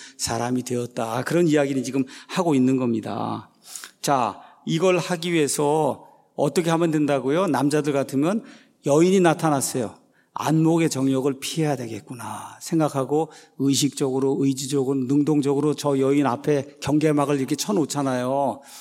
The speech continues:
이렇게 치듯이 이기심이 발동이 되고, 그렇죠? 이게 나오기 시작하면 경계선을 쳐놓고 "안 되지. 그렇지, 이렇게 하면 안 되지. 제대로 해야 되겠구나." 의지적으로 성령님의 도우심을 받고, 예, 내 의지를 작동을 해서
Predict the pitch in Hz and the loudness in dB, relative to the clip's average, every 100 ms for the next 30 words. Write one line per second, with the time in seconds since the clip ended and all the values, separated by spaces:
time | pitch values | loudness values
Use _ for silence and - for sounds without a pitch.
0 | - 151 139 143 - 180 175 160 160 165 | -6 -2 0 0 -2 0 0 2 2 4
1 | 156 110 - - 156 165 196 220 202 220 | 2 0 -8 -8 0 2 4 4 4 4
2 | 214 180 160 156 175 170 147 127 135 143 | 2 2 2 2 2 2 2 2 2 2
3 | 110 - - - 165 160 190 196 - 120 | 0 -6 -20 -4 -2 0 2 0 2 2
4 | 180 190 147 170 - 170 165 - 147 151 | 4 2 2 0 2 -2 -2 0 0 2
5 | 165 156 147 127 - 160 139 165 147 - | 2 2 0 -2 -2 -2 0 -2 -2 -6
6 | - - 120 120 127 117 113 98 - _ | -12 -4 -2 0 0 -2 -6 -8 -14 _
7 | _ - 147 160 143 151 151 135 139 135 | _ -4 0 2 0 0 0 -2 -2 0
8 | 131 117 110 - _ _ - 147 147 147 | 0 -2 -4 -8 _ _ -2 0 2 0
9 | 131 170 165 143 131 131 110 101 - _ | 2 2 2 0 -2 -2 -4 -6 -16 _
10 | 165 160 139 139 135 131 135 - - - | 0 0 0 0 0 0 -2 -4 -18 -6
11 | - 147 156 156 156 151 147 139 131 143 | 0 2 4 2 2 0 0 -2 0 -2
12 | 120 117 - 180 214 - - - _ 131 | -2 -4 -2 -2 -2 -4 -18 -20 _ -6
13 | 120 127 - 160 196 165 185 180 151 - | -2 0 4 4 4 2 0 0 -2 -2
14 | 160 139 123 143 135 | -2 0 -2 -2 -4